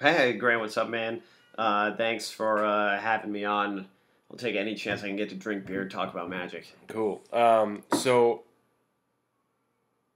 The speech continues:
Speaker 2: how, first off, how did you get into playing Old School? Um, just in general, or i-, if you started playing in Chicago, or just kind of the, just the basics.
Speaker 1: Yeah, yeah. So I first started playing Magic in Revised back in the day.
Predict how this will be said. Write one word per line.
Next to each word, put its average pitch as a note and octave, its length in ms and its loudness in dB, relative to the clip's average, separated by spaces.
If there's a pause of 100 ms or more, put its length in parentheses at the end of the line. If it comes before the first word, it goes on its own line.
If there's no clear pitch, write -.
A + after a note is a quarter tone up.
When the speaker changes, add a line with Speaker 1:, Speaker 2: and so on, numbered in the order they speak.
Speaker 2:
how, C#3 420 6 (200)
first - 420 -2
off, B2+ 240 8
how C3 120 4
did B2+ 140 0
you A#2 80 -6
get A2+ 220 0
into G#2 600 -6
playing F#2+ 360 -4
Old F2+ 200 -8
School? F#2 500 -6 (380)
Um, - 420 -8
just F#2+ 280 -12
in E2+ 120 -14
general, F2 320 -4
or D#2+ 160 -6
i-, - 300 -12 (100)
if D2 240 -14
you F#2 140 -10
started F2 260 -8
playing F2 240 -6
in D#2+ 80 -10
Chicago, F2+ 560 -6
or D2+ 320 -10
just F2+ 160 -16
kind F#2+ 160 -4
of D#2+ 160 -8
the, - 80 -14
just - 300 -10
the F#2 40 -10
basics. - 440 -14
Speaker 1:
Yeah, C3+ 500 6
yeah. C3 200 6
So C#3+ 260 2
I B2+ 120 4
first E3 440 -4
started C#3+ 380 6
playing A2+ 260 -2
Magic G#2+ 400 -6
in G#2+ 120 -6
Revised F#2 800 -4
back F2 220 -6
in G2+ 60 -12
the G2 80 -8
day. F2 380 -6